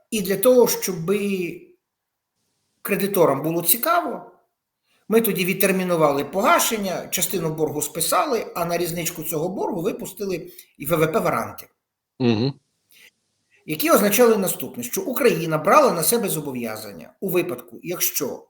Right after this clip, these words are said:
Speaker 1: темпи росту української економіки перевищували три відсотки,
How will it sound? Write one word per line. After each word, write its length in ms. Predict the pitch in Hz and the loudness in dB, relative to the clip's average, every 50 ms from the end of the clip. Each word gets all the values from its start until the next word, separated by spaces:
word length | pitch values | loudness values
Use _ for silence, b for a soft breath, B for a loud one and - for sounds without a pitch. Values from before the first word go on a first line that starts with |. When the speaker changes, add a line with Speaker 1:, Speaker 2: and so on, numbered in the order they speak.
| _ _ | _ _
Speaker 1:
темпи 360 | - 214 247 254 240 - 202 175 | 2 2 4 4 2 0 -2 -2
росту 400 | 143 143 135 120 - - - 117 | -2 -2 -4 -4 -6 -8 -12 -16
української 600 | 117 - - 151 170 220 240 233 - 202 180 170 | -16 -12 -8 -6 -4 -4 -4 -4 -4 -4 -6 -4
економіки 600 | - 151 135 120 110 98 - - - _ _ _ _ _ _ _ _ _ _ _ _ | -6 -8 -10 -10 -10 -12 -14 -18 -20 _ _ _ _ _ _ _ _ _ _ _ _
перевищували 720 | 185 185 202 208 196 156 - - - 127 113 117 117 117 | 2 4 4 6 4 4 2 0 -4 -6 -6 -6 -6 -6
три 180 | - 147 135 | -6 -6 -6
відсотки, 640 | 120 117 113 - - 107 95 - - 185 - - _ | -6 -4 -4 -6 -6 -6 -8 -10 -12 -14 -14 -14 _